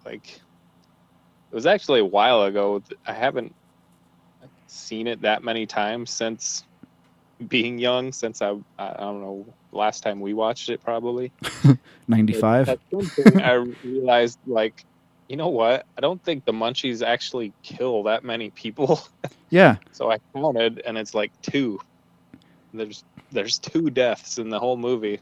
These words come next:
Speaker 1: Like,
Speaker 2: Yeah.
Speaker 1: okay, well, they're, they're not that big of a threat.
Speaker 2: Yeah. That's another, yeah, there's, like, so many things to talk about with this. Like, the one thing in particular I wanted to mention is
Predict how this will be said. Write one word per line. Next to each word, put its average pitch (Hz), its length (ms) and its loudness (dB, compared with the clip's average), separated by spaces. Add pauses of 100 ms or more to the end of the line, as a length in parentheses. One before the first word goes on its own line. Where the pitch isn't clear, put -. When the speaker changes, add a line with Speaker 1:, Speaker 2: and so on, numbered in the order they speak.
Speaker 1:
Like, - 140 -12
Speaker 2:
Yeah. 156 160 4
Speaker 1:
okay, 113 320 0
well, 110 200 -12
they're, 120 120 -6 (260)
they're 123 100 -8
not 127 220 -2
that 123 220 2
big 123 160 0
of 110 100 -4
a 101 80 -4
threat. 113 480 -2 (960)
Speaker 2:
Yeah. 123 260 4 (1300)
That's 143 180 6
another, 160 220 6
yeah, 127 280 8
there's, 131 280 6
like, 156 100 6
so 165 140 4
many 143 140 8
things 123 180 4
to 98 60 -10
talk 131 200 0
about 107 160 2
with 101 120 -2
this. 107 300 -4
Like, 117 140 2 (220)
the 127 100 8
one 147 280 10
thing 175 220 4
in 127 120 6
particular 147 720 2 (400)
I 117 80 0
wanted 135 160 6
to 143 60 6
mention 147 340 4
is - 320 0